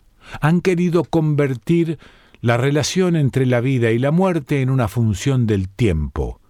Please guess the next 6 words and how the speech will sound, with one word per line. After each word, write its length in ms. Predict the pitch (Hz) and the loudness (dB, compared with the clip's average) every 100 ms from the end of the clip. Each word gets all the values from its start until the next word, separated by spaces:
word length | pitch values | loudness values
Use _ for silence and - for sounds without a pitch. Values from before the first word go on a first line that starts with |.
| _ _ - - | _ _ -20 -6
Bonita 800 | 120 123 156 151 165 180 - 143 | 0 4 4 2 0 -2 -2 -2
necedad. 920 | 127 139 123 - 117 123 120 78 69 _ _ _ _ _ _ _ - _ _ _ - | 0 0 -2 -2 -2 0 -2 -4 -10 _ _ _ _ _ _ _ -20 _ _ _ -8
¿Sabe 340 | - 175 170 | -2 0 0
cómo 400 | 127 170 165 139 | 0 0 0 0
han 140 | 151 131 | 0 0
hecho? 480 | 143 - 123 92 | -2 -4 -4 -4